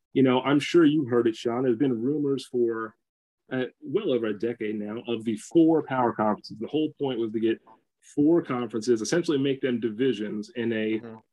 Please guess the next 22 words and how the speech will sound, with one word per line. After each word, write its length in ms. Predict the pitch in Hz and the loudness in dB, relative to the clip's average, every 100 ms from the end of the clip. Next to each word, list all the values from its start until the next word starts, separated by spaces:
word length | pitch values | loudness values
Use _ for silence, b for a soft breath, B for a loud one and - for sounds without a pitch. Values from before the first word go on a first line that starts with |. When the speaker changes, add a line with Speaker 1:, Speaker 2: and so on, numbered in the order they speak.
| - | -10
Speaker 1:
a 80 | 110 | -10
super 540 | - - 175 190 113 | -12 2 2 6 4
level. 460 | 107 104 104 107 110 _ _ _ _ | 4 0 0 -2 -4 _ _ _ _
Now, 340 | 135 127 120 113 _ _ | -2 0 -2 -6 _ _
that's 180 | 143 143 | 0 0
all 160 | 135 | 0
speculation, 800 | 131 - 127 123 120 110 107 131 117 | -2 -4 -4 2 4 4 0 -2 -2
but 140 | 113 | -2
it's, 220 | - - | -6 -8
you 220 | - - 156 | -8 0 0
know, 100 | 110 | 2
been 180 | 120 | 0
speculation 680 | 110 - 117 - 113 110 117 | 0 -6 -4 2 2 2 -4
for 140 | 107 110 | -4 -2
a 60 | |
long 360 | 104 110 110 110 | -2 -2 -2 -4
time, 280 | 107 110 117 | -4 -4 -2
and 80 | 110 | -2
we 100 | 104 | -2
keep 200 | 123 123 | -6 -6
seeing 340 | - 117 110 | -4 -2 0
it 140 | 107 | -2